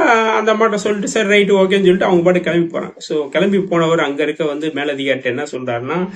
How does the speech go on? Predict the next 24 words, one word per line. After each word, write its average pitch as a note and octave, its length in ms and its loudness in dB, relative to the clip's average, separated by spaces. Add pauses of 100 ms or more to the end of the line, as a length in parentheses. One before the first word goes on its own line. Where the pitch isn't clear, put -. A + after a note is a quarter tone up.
(240)
"சார், F3 280 2
எனக்கு D3 340 0
ஒரு B2+ 100 -4
டவுட்டா F#3 320 4
இருக்கு, C#3 240 0
அந்த C3 180 -2
இதுல E3 200 4
பொந்து F3 260 2
இருக்கு, D#3 300 0
ஏதோ D#3 220 2
ஒரு C#3+ 160 -2
சின்ன G#3+ 260 2
பிள்ளை F3 320 2
ஏதாவது D#3+ 400 2
ஒண்ணு C#3 240 -2
பார்த்திருந்தா E3 560 0
நல்லா D3+ 300 0
இருக்கும்", C#3 420 0 (380)
அஹ், E3 280 0
அப்படின்ற G3+ 540 4
மாதிரி F#3+ 240 6
அவர் G3+ 360 4
வந்து A3+ 380 4
என்னன்னா F#3 280 4